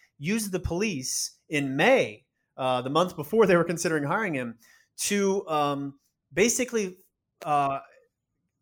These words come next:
through a enforce a criminal order, through a criminal trespass order, to try to keep a fifty-nine-year-old woman, Hispanic grandmother, off campus because she had been critical of the school district.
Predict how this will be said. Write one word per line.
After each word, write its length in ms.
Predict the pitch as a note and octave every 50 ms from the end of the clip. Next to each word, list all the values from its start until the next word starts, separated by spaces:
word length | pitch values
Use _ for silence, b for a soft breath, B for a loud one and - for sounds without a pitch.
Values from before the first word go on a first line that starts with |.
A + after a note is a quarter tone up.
| _ _ -
through 180 | G3+ G3 F#3
a 140 | E3 E3 E3+ E3+ -
enforce 480 | F3 D#3+ D3 - G3 G3 F3 - - -
a 60 | -
criminal 380 | - - - G#3+ A3 A3 G3 D#3+
order, 300 | B2+ B2+ C#3 C#3 C3+ A#2+
through 120 | - C#3+
a 60 | C#3
criminal 280 | C#3 - F3 F3+ E3 D#3+
trespass 520 | - - F#3 G3 F#3+ - E3+ D#3 C#3+ -
order, 360 | C3+ B2 A#2+ B2 B2 B2 B2 b b b b b b b b _ -
to 340 | - - E3 D#3+ D#3 D#3 D#3
try 220 | D#3 - F#3+ F3+
to 80 | E3+ D#3+
keep 300 | E3 - G3 G3+ G3 -
a 200 | D#3 D3+ D3+ D3
fifty-nine-year-old 1300 | D3 - - G3+ G3 - F#3+ F3 E3+ E3 E3 D#3+ D#3+ - - D#3+ D3+ D#3 D#3+ F3 F3+ F3 E3 E3 D#3+ D#3 D3
woman, 280 | C#3 D3 D#3+ D#3+ C#3 B2
Hispanic 480 | A#2+ C3+ C3 - - D3+ D#3 D3+ D3
grandmother, 600 | C3 B2+ C#3+ D#3 D3+ C3+ B2 A#2 A#2 A#2 A#2 A#2 b b b b b
off 300 | b D3+ E3+ E3+ A2+ -
campus 320 | - E3+ F3 E3+ D3 B2 -
because 260 | - C3 - C#3 B2+
she 140 | - - D#3+
had 80 | D3
been 160 | C3+ C3+ B2+
critical 540 | B2 - - E3 F3 E3 - B2+ A#2 G#2+ - -
of 120 | C#3 A#2
the 80 | B2 A#2
school 200 | - - D3+ C#3+
district. 360 | B2 A2+ - - F#2+ -